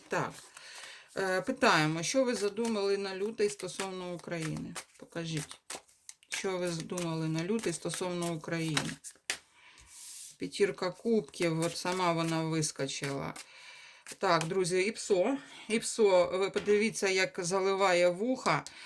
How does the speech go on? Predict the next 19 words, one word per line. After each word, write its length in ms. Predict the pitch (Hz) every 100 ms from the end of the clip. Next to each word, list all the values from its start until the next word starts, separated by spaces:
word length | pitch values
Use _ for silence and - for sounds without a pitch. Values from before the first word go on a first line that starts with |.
| -
Нам 180 | 185 196
прийдеться 500 | 208 202 214 208 202
затикати 720 | 180 190 214 - 208 160 185
вуха, 460 | 170 233 269 233 180
щоб 200 | - 185
не 140 | 202
чути, 540 | 190 233 226 190 180 151 - - - -
е, 260 | - 175 170
те, 200 | 202 190
що 160 | 202
буде 320 | 175 180 175
литися. 680 | 185 170 151 156 - 156 160 156 - - -
Е, 300 | 185 180 180 -
стосовно 600 | - 214 226 254 254 240
іпсо, 500 | 233 226 - 180 165
на 140 | 175 190
наступному 600 | 208 208 254 226 226 214
тижні 480 | 220 233 202 170 160 - - - - -
деякі 400 | 196 214 208 208